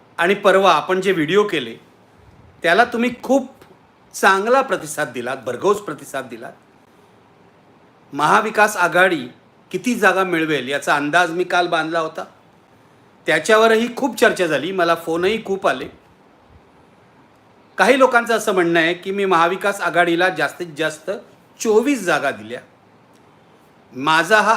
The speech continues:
अंदाज खूप कन्झर्व्हेटिव्ह आहे, खूप मवाळ पद्धतीने मी व्यक्त केलेला आहे. महाविकास आघाडीला अठ्ठावीस ते तीस जागा मिळतील.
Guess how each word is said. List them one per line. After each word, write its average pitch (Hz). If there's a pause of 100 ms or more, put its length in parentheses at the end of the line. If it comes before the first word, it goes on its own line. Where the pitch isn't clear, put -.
(100)
अंदाज 175 (240)
खूप -
कन्झर्व्हेटिव्ह 180
आहे, 147
खूप 190
मवाळ 165
पद्धतीने 165
मी 160
व्यक्त 147
केलेला 131
आहे. 117 (1800)
महाविकास 208
आघाडीला 165 (1120)
अठ्ठावीस 220
ते 233
तीस 190
जागा 143
मिळतील. 117